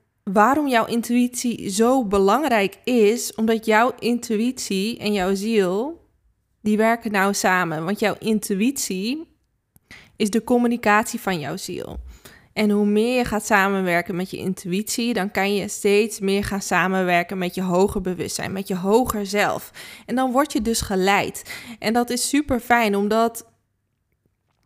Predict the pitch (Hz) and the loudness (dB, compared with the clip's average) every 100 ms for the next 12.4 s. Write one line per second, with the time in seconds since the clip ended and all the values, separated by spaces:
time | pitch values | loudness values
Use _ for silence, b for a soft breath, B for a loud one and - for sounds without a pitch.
0 | _ _ - 226 220 247 262 240 240 226 | _ _ -2 2 4 2 0 2 2 2
1 | 220 202 190 233 226 208 196 - 214 214 | 0 2 4 4 2 0 -2 2 2 2
2 | 185 185 170 156 - - - 220 - 202 | -2 0 0 -2 -6 -10 -6 -4 -2 2
3 | 233 277 - 226 220 220 208 214 214 202 | 2 2 0 0 2 2 2 2 4 2
4 | 208 - 226 160 120 B B - 254 330 | 0 -2 0 0 -2 B B -2 0 2
5 | 320 233 220 240 233 208 214 208 233 - | 2 2 2 0 0 0 2 2 2 -2
6 | 240 196 - 196 202 220 208 - 220 254 | -4 -4 -2 -2 2 2 2 4 4 2
7 | 220 - 165 196 214 - 208 226 208 - | -4 -4 -2 0 0 0 0 0 -4 -6
8 | 202 208 220 220 - - 208 202 185 190 | 0 4 4 0 -6 -6 -4 -2 -4 -6
9 | B B - - 220 214 214 220 233 - | B B -4 2 4 6 6 4 2 -4
10 | - 208 214 - 196 196 233 277 185 170 | 0 4 4 2 0 2 2 0 0 0
11 | 240 277 B B _ 285 311 330 247 240 | -2 -8 B B _ 2 2 4 4 6
12 | 208 247 - | 4 2 -4